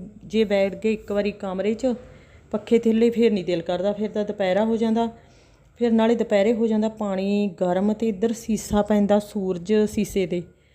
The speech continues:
ਬਹੁਤ ਜ਼ਿਆਦਾ ਗਰਮੀ ਲੱਗਦੀ ਆ ਫਿਰ। ਤੇ ਲਓ ਜੀ, ਮੈਂ ਕਿਹਾ ਲੱਗਿਆ ਦੇ ਹੱਥ ਕੰਮ ਨਿਬੇੜਦਾ ਹੁਣ ਭਾਂਡਿਆਂ ਦੇ। ਭਾਂਡੇ ਮਾਂਜੇ ਗਏ, ਪਤੀਲਾ ਧੋ ਕੇ ਪਹਿਲਾਂ ਰੱਖਤਾ, ਹੁਣ ਇਹਨਾਂ ਨੂੰ ਧੋ ਦੇਣੀ ਆ। ਇਹ ਥਰਮੋਸ 'ਚ ਚਾਹ ਗਈ ਤੀ ਮੋਟਰ 'ਤੇ,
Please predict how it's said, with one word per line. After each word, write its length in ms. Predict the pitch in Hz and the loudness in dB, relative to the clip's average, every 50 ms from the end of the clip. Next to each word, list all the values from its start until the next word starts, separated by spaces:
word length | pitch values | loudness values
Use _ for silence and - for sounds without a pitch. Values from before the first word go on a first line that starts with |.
| _ _ _ _ _ _ _ _ - | _ _ _ _ _ _ _ _ -6
ਬਹੁਤ 200 | 185 202 208 233 | 0 2 2 4
ਜ਼ਿਆਦਾ 220 | 240 254 240 226 226 | 4 4 2 2 2
ਗਰਮੀ 320 | 190 196 180 180 185 175 | 2 0 0 0 -2 -2
ਲੱਗਦੀ 340 | 175 175 170 170 165 185 190 | 0 0 0 0 -2 -2 -2
ਆ 80 | 208 214 | -2 -2
ਫਿਰ। 200 | 220 233 240 214 - - - _ _ _ _ - | 0 -2 -2 -4 -6 -10 -20 _ _ _ _ -8
ਤੇ 100 | 220 214 | -8 -2
ਲਓ 160 | 202 208 208 | 0 0 0
ਜੀ, 120 | 208 208 208 | 0 0 -2
ਮੈਂ 140 | 208 196 | -2 -2
ਕਿਹਾ 160 | 196 - 214 214 | 0 2 2 2
ਲੱਗਿਆ 280 | 208 190 196 196 202 | 4 4 4 4 4
ਦੇ 200 | 190 196 196 196 | 4 4 4 4
ਹੱਥ 220 | 190 196 190 - 202 | 2 2 0 -2 -6
ਕੰਮ 260 | - 190 190 185 180 | -6 -4 -4 -2 0
ਨਿਬੇੜਦਾ 420 | 180 175 165 165 165 160 160 170 | 0 0 0 0 0 0 -2 -4
ਹੁਣ 120 | 175 180 165 | -4 -4 -6
ਭਾਂਡਿਆਂ 400 | 170 202 214 208 185 190 185 185 | -4 -2 -2 -2 -2 -2 -2 0
ਦੇ। 140 | 208 220 214 - - - - - - - - _ _ _ - _ - | -2 -2 -4 -6 -18 -20 -20 -20 -20 -20 -20 _ _ _ -20 _ -6
ਭਾਂਡੇ 260 | 226 220 220 202 202 | -2 -2 0 0 0
ਮਾਂਜੇ 380 | 185 180 170 170 160 185 196 190 | -2 0 -2 -2 0 0 0 2
ਗਏ, 160 | 226 226 214 | 2 0 0
ਪਤੀਲਾ 600 | 214 - - _ _ _ - 220 202 180 196 190 | -2 -8 -20 _ _ _ -8 -8 -4 0 0 0
ਧੋ 180 | 190 226 220 | 0 0 -2
ਕੇ 100 | 208 214 | -2 -2
ਪਹਿਲਾਂ 260 | 208 - 190 180 185 196 | -4 -4 -4 -2 -2 0
ਰੱਖਤਾ, 360 | 220 214 220 240 220 240 226 214 - _ _ _ _ _ _ _ - - - - - - - - - - - - - - | 0 -2 -2 -2 -2 -2 -4 -4 -4 _ _ _ _ _ _ _ -20 -20 -20 -20 -20 -20 -20 -20 -20 -20 -20 -14 0 4
ਹੁਣ 80 | 220 214 | 4 6
ਇਹਨਾਂ 180 | 208 202 202 208 | 6 6 6 4
ਨੂੰ 60 | 214 - | 4 4
ਧੋ 180 | 240 240 233 214 | 4 4 6 4
ਦੇਣੀ 240 | 190 170 170 170 | 2 0 0 -2
ਆ। 80 | 175 170 151 - - _ _ _ _ _ _ _ _ _ - | -2 -4 -6 -8 -16 _ _ _ _ _ _ _ _ _ -6
ਇਹ 100 | 208 208 | -6 -6
ਥਰਮੋਸ 380 | 208 - 214 202 202 196 190 190 | -4 -2 -2 -2 -2 -2 -4 -6
'ਚ 120 | - - | -6 -8
ਚਾਹ 300 | 190 190 196 175 160 170 | -8 -4 -2 -2 -2 0
ਗਈ 120 | 185 208 214 | 0 -2 -2
ਤੀ 100 | 214 226 | 0 0
ਮੋਟਰ 300 | 214 208 190 208 208 202 | 0 0 -2 -4 -8 -6
'ਤੇ, 200 | - 226 220 | -4 -4 -4